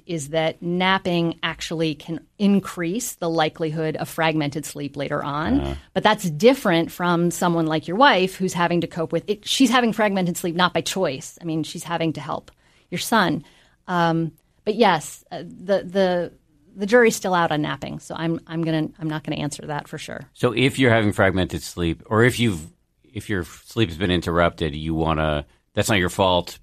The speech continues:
Speaker 2: probably, but the, the, the move is to make sure that the sleep you get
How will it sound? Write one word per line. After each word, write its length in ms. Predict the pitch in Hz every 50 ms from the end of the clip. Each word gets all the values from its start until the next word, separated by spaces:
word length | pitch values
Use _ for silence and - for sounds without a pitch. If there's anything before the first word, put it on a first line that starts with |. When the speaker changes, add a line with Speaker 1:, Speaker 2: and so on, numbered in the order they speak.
| _
Speaker 2:
probably, 880 | _ - - 80 78 78 78 73 76 82 80 80 80 78 76 82 - - _ _ _ _ _
but 300 | - 98 85 80 - - _ _ _ _ _
the, 200 | - 85 76 65 - - -
the, 180 | 82 87 78 - - -
the 120 | - 101 82
move 340 | 87 113 117 110 95 82 85
is 140 | 87 82 -
to 100 | - 85
make 200 | 80 80 71 -
sure 180 | - 90 82
that 160 | 76 78 -
the 80 | - 78
sleep 280 | - - 87 80 - -
you 80 | 82
get 260 | 65 - 76 67 -